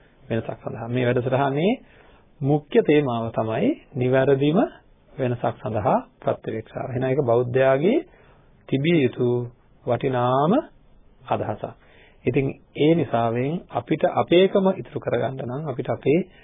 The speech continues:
රට ඉතුරු කරගන්න නම්, ජාතිය ඉතුරු කරගන්න නම්, ආගම ඉතුරු කරගන්න නම්, නේද? අපේකම ඉතුරු කරගන්න නම් අපි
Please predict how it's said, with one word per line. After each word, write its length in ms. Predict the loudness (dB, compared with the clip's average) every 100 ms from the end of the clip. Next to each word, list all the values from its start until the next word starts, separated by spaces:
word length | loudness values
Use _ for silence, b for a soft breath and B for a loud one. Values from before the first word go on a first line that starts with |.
| b -6
රට 240 | -2 2
ඉතුරු 280 | 4 2 0
කරගන්න 400 | -2 0 0 -2
නම්, 180 | -2 -2
ජාතිය 380 | 0 0 2 0
ඉතුරු 200 | -2 -6
කරගන්න 360 | -6 -6 -6 -6
නම්, 220 | -4 -2
ආගම 320 | 0 0 0
ඉතුරු 200 | -2 -6
කරගන්න 360 | -8 -6 -8 -8
නම්, 260 | -4 -4 -4 b b b b _ -6
නේද? 140 | -4 -6 -12 _
අපේකම 480 | -4 2 2 2 0
ඉතුරු 220 | -4 -8
කරගන්න 360 | -8 -8 -8 -8
නම් 160 | -8
අපි 240 | -8 -4